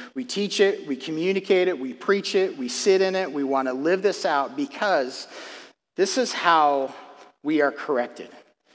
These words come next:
And again, this greatest exhortation that I have for this morning is that in Jesus is our victory.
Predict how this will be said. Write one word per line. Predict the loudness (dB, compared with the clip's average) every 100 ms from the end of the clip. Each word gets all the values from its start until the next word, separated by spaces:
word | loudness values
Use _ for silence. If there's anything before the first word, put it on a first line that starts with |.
| _ _ -6
And | 0
again, | 2 4
this | 2 2
greatest | 4 6 4 2
exhortation | 0 0 0 0 0 0
that | 4
I | 4
have | 4 0 0
for | -2
this | -4 -6 -8
morning | -6 -4 -4 -6 -6
is | -8 -4
that | -4 -4 -6
in | -2 -2 -4 -6 -12 -18
Jesus | -10 -6 -6 -8 -12 -14 -16 -20 _ _ _ _ _ _ _ _ _ _ _ -20 _ _ _
is | -10
our | -8
victory. | -6 -8 -8 -16